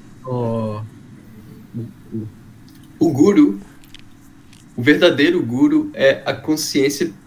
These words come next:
Speaker 2: pura, perfeita. O que isso quer dizer? Você não precisa de, de alguém, né? Você não, teoricamente, você não precisa de um, de um corpo humano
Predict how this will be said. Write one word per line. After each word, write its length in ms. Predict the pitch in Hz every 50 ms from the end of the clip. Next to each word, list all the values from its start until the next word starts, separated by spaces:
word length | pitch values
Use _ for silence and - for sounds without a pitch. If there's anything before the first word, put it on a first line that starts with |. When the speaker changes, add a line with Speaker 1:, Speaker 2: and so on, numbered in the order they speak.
| - -
Speaker 2:
pura, 400 | - 143 139 117 107 98 98 - - -
perfeita. 580 | 143 139 139 - - 117 104 98 - - 101 - - - - - - - - - - - - - - - - - - - - - - - - - - - - - - - -
O 40 | -
que 60 | 175
isso 100 | 165 -
quer 120 | 202 175
dizer? 240 | 165 165 135 135 123
Você 200 | 117 101 - -
não 100 | 208 233
precisa 680 | 220 - 220 208 196 - - - 175 180 185 180 175 170 - -
de, 560 | - 127 120 139 143 147 147 143 131 123 - - - - - - - - - - - - - -
de 160 | 120 123 151
alguém, 500 | 151 151 143 120 123 120 123 127 127 123 123 - - - - - - - - - - - -
né? 180 | 117 113 117
Você 120 | - - 127
não, 200 | 135 143 139 - - - - -
teoricamente, 480 | - 143 147 151 - 175 151 151 156 156
você 60 | -
não 120 | 175 170
precisa 400 | 165 180 175 - - 165 160 160
de 120 | 160 165 160
um, 400 | 160 165 147 139 120 117 - -
de 140 | 117 113 143
um 100 | 143 139
corpo 320 | - 139 135 - - 190
humano 520 | 156 151 143 127 147 180 170 123 101 98